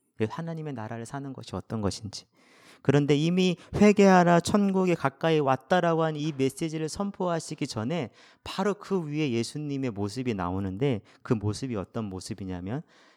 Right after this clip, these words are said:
예수님이 세례 받으시고 성령에 이끌려서 마귀에게 시험 받는 장면이 나옵니다.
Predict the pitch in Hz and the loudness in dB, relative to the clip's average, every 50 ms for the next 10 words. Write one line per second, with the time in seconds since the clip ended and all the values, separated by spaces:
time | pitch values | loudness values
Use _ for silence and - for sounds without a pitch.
0 | _ - 107 101 - 135 127 123 113 107 107 113 127 160 202 - _ - - 170 | _ -6 -6 -4 -4 -4 -4 -4 -2 -2 -2 -2 -2 -4 -6 -8 _ -8 -4 -2
1 | 170 160 160 131 120 107 101 113 107 - 117 - - 120 131 180 - _ _ _ | 0 0 0 0 0 -2 -2 -4 -6 -6 -8 -6 -4 -4 -4 -4 -6 _ _ _
2 | _ - - - - 190 190 185 180 175 170 165 151 120 104 - _ - 120 117 | _ -12 -10 -8 -6 -6 -4 -4 -4 -4 -4 -4 -4 -6 -6 -8 _ -8 -6 -4
3 | 110 101 95 - 110 131 160 - _ _ _ - 92 85 85 104 110 - 131 131 | -4 -6 -6 -6 -8 -8 -8 -10 _ _ _ -8 -8 -6 -6 -6 -6 -6 -4 -4
4 | 123 120 - 117 - - - 175 175 170 160 139 131 113 107 110 107 - - 92 | -4 -4 -6 -8 -8 -8 -6 -4 -4 -4 -4 -4 -4 -4 -4 -6 -6 -8 -8 -10
5 | 85 87 90 95 95 82 73 73 78 87 87 76 - _ _ | -8 -8 -8 -8 -8 -10 -10 -12 -12 -12 -14 -14 -16 _ _